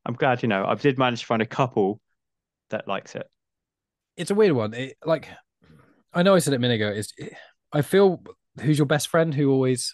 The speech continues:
Speaker 2: he's not really your best friend, but the guy who reviews every
Speaker 1: So
Speaker 2: Statham
Speaker 1: that's,
Speaker 2: film.
Speaker 1: yeah, Lou Shoemaker, yeah.
Speaker 2: I agree with, uh, most of the time when I hear his reviews, I agree with him. I think,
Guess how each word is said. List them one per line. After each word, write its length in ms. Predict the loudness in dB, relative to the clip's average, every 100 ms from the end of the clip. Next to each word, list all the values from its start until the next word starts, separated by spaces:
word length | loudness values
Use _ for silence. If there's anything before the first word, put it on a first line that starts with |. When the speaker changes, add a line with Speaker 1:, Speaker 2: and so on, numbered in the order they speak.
| -10
Speaker 2:
he's 120 | -8
not 180 | -6 -6
really 180 | -6
your 80 | -4
best 180 | -6 -6
friend, 180 | -8 -8
but 60 |
the 80 | -6
guy 180 | -2 0
who 60 | 0
reviews 340 | -2 -2 -2
every 180 | -4 -6
Speaker 1:
So 140 | -2
Speaker 2:
Statham 80 | 2
Speaker 1:
that's, 200 | 2 0
Speaker 2:
film. 140 | -6 0
Speaker 1:
yeah, 240 | 2 4
Lou 180 | 2 2
Shoemaker, 600 | 0 -2 -4 -6 -8 -8 -4
yeah. 240 | -2 -2 -6 _ _ -4
Speaker 2:
I 140 | 0
agree 180 | 2 4
with, 120 | 2 0
uh, 80 |
most 400 | -2 4 4 2
of 80 | -2
the 80 | -4
time 240 | 0 0
when 100 | 0
I 40 | 0
hear 160 | 0
his 100 | -2
reviews, 240 | -2 -6 -4
I 80 | -4
agree 240 | -2 -4
with 80 | -2
him. 80 | -4
I 80 |
think, 240 | -4 -4